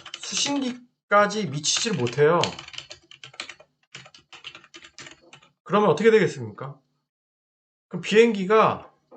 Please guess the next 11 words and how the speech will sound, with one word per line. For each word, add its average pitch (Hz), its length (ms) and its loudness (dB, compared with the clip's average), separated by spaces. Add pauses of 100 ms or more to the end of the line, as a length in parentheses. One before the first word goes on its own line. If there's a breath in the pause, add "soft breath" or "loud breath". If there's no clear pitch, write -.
(1300)
조종기의 185 1300 2
그, 123 680 -2
그러니까 127 220 0
그 120 360 -4
통제하에 208 760 2
움직이는 185 400 -2
게 196 40 0
아니고 151 320 -4
자기 156 240 0
멋대로 147 360 6
움직입니다. 117 520 -6